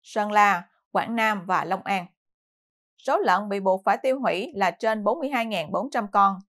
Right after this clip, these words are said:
cũng theo số liệu của Bộ Nông nghiệp và Phát triển Nông thôn, do Cổng Thông tin Điện tử Chính phủ dẫn lại.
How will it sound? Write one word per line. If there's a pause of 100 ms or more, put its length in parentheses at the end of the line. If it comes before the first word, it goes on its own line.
(160)
cũng
theo
số
liệu
của
Bộ
Nông
nghiệp
và
Phát
triển
Nông
thôn, (340)
do
Cổng
Thông
tin
Điện
tử
Chính
phủ
dẫn
lại.